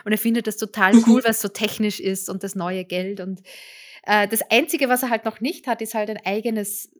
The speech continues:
Speaker 1: Smartphone, wo er halt dann so selbstständig Zahlungen tätigen könnte. Das findet er dann immer so ein bisschen schade bei diesen Süßigkeitautomaten, wo man damit Preisgeld
Speaker 2: <laughs>
Speaker 1: zahlen kann,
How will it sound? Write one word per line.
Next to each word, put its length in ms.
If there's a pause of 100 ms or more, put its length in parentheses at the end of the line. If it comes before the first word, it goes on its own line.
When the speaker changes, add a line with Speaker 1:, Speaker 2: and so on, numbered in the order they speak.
Speaker 1:
Smartphone, 760
wo 80
er 140
halt 180
dann 100
so 200
selbstständig 720
Zahlungen 520
tätigen 460
könnte. 360
Das 140
findet 300
er 100
dann 160
immer 160
so 80
ein 60
bisschen 260
schade 300
bei 100
diesen 240
Süßigkeitautomaten, 1160
wo 80
man 160
damit 220
Preisgeld 460
Speaker 2:
<laughs> 0
Speaker 1:
zahlen 380
kann, 340